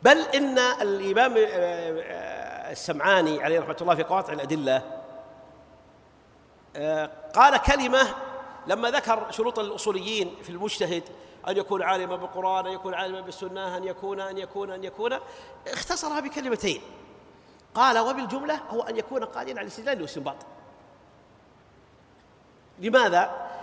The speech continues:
لأنه لا يمكن أن يستنبط ويستم-، ويستدل إلا، آه، أه-، صاحب فكر علمي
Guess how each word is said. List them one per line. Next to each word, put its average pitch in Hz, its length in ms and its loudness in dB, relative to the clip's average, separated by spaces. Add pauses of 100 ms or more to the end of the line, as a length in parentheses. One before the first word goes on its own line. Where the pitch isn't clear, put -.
(100)
لأنه 269 420 8
لا 302 140 8
يمكن 277 440 2 (1000)
أن 208 420 2
يستنبط 240 680 0
ويستم-، 220 500 -2 (100)
ويستدل 185 720 0 (680)
إلا، 247 460 4 (420)
آه، 147 1400 -2
أه-، - 340 -2
صاحب 214 380 4
فكر 294 460 4 (140)
علمي 240 720 2